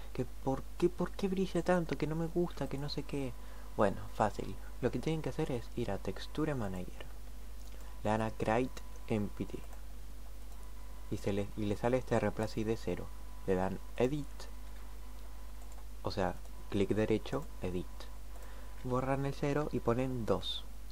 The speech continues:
que sería Team Glow. Una vez hecho esto, se van a Material Manager y tienen un montón de materiales. Para saber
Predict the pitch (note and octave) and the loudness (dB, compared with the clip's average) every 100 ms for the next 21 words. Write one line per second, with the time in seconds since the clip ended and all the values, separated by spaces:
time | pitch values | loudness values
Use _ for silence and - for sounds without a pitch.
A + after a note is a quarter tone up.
0 | - F#2+ F#2+ G#2+ - G2+ G#2+ B2 A#2+ F#2+ | -4 -2 2 2 0 -2 -2 -2 0 -2
1 | - - - - - - - - - - | -2 -6 -6 -6 -6 -6 -6 -6 -6 -6
2 | - - - - - - - - - - | -6 -6 -6 -6 -6 -6 -6 -6 -6 -6
3 | - - - C3+ C#3 C#3 D3 C#3 D#3+ D3+ | -6 -6 -4 0 2 2 0 0 0 0
4 | D3+ B2 A2+ F#2 F2 F2+ F#2+ A#2 C#3+ - | 0 2 2 2 -2 -2 -2 0 0 0
5 | G2+ G2 A2 G#2+ G#2 A2 A#2+ - - - | 0 0 0 0 0 0 -2 -4 -4 -2
6 | G#2+ A#2 B2 B2+ B2+ A#2+ B2 A#2 G2+ F#2 | 0 2 2 0 0 0 0 0 -2 -2
7 | - - - - - - - - - A2+ | -4 -6 -6 -4 -4 -4 -4 -4 0 2
8 | A2 A2 A#2+ C#3+ | 2 2 2 0